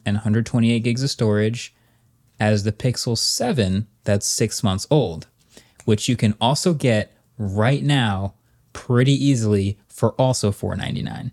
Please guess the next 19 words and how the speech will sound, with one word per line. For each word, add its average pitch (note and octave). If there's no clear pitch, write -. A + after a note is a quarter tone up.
And A2+
so A2
that A3
became E3+
a D#3
little D#3+
bit D3+
more C#3
weird. A2+
So C3
Google's, D#3+
Google's D#3+
making E3+
this C#3
whole B2
lineup A2+
of G#2+
Pixels -
now. -